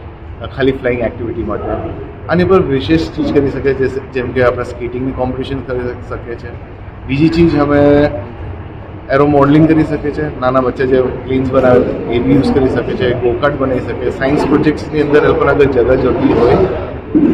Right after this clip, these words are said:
આ આપણી પાસે એન્જિનિયરિંગ કોલેજ છે. એન્જિનિયરિંગ કોલેજની અંદર આ બચ્ચાઓ અમુક પ્રોજેક્ટ્સ બનાવતા હોય, જેના માટે જગાની જરૂરત હોય ને એક્સપિરિયન્સ, અ, કરવા માટેની જગા જોતી હોય.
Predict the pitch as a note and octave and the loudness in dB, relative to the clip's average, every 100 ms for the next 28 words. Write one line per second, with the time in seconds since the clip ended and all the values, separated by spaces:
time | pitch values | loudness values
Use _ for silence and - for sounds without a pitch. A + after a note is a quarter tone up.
0 | C3 C#3+ D3 D#3+ - C#3+ - D#3 - - | 4 4 4 2 0 0 2 0 2 0
1 | C#3 D3 C#3+ C#3 A#2+ A2 G#2 - G#2+ - | 4 6 6 4 4 4 2 0 -6 -6
2 | - C#3 C#3+ E3 F3 F3+ D3 C#3+ C#3+ - | -8 -4 0 2 2 0 0 0 0 -2
3 | D3+ D3 D3+ D3 C3 - A#2+ - C#3 C#3+ | -4 0 4 4 4 0 -2 2 4 6
4 | C#3 B2 C3+ - A#2+ C3+ A#2 B2+ A2+ G2+ | 6 4 2 -2 -2 0 0 0 2 2
5 | G#2 G#2 - - - - C#3+ D3+ D3 D3 | 0 -2 -4 -10 -10 -2 2 4 2 2
6 | B2+ G#2+ B2 C#3+ D3 C#3+ C#3+ - C#3+ D#3 | 2 4 4 4 4 6 4 2 -2 -4
7 | - - - - - - E3+ D#3+ - D#3+ | -6 -12 -14 -14 -12 -6 -2 -2 2 2
8 | E3 - - - C#3+ D3+ D3 D3 D3+ D#3 | 2 -4 -10 -10 -2 2 2 2 2 4
9 | D3+ D3 D3+ C3 A#2 A2 A2 F#2+ A2 G2 | 4 2 -2 0 2 2 0 0 0 0